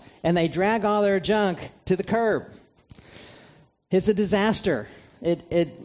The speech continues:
it drives me crazy, driving down Elizabeth Street, dodging a dozen mattresses and couches, you know, just to get to work. This year, the city came with something I hadn't seen before. They were driving down Elizabeth Street with a dump truck, and it just had a big claw on it.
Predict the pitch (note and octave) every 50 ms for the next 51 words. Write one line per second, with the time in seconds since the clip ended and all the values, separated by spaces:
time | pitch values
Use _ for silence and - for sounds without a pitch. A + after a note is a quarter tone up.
0 | - - - E3 E3 C3+ C3+ D#3+ E3+ F#3 G#3 F#3 F3 G3 F3 - - F3+ E3+ F3+
1 | F3 C3 C3 A2 G#2 G2 C#3 D3 D#3+ F3+ G3 G3 F3+ F#3+ F#3 F#3 F3+ D#3+ D3+ E3+
2 | F3+ D#3+ F3 D3+ C#3+ - - D#3 D3 C#3+ B2 C#3+ D3 D#3+ E3 D#3 C3 E3 D#3 C#3+
3 | C#3 B2+ A#2 D#3 E3 D#3+ D3 E3 D3 C#3 D3+ D#3+ E3 - D#3+ D3 - - C#3 A2+
4 | B2 A#2+ A2+ A#2 D3 D3 D3 - - A2 G2 G#2 A#2+ A2+ A2+ A#2+ A#2 B2 B2+ G#2+
5 | - - B2+ A2+ C3 B2+ - B2+ A#2+ A#2 B2 B2 A#2+ - - - _ _ _ -
6 | - - - - _ _ _ F3 F#3+ - - A#3+ A3+ A3 G3+ D#3 - - F3+ E3+
7 | E3 D3 - E3 D#3+ D3+ D#3 D3+ C#3 B2+ - E3+ D#3+ - F3+ D#3+ C#3+ C#3 C#3+ C#3+
8 | C3+ B2 - C3+ B2+ B2 A#2 A2 - - G#2 G2 - A2+ - - D3+ D3 D3+ D3
9 | B2 D3 D#3 F3 G3 G3+ F#3 E3 E3+ E3 D3+ C#3+ C#3 C3+ B2+ C3+ B2+ A#2 - -
10 | C3+ B2+ A#2+ A#2+ - - - - - _ - C#3 B2+ B2+ A#2 A2 F3 F#3+ G3+ -
11 | - E3+ D3+ D3 C#3+ - A#2+ D3 C#3+ C#3+ C3+ C#3+ C#3+ D#3 - - F3 E3 C#3+ A#2+
12 | A#2 B2 D#3+ D#3 C#3+ - - - E3 D#3 D3 C3 A#2 G#2+ A2 A2+ G#2+ G#2 G2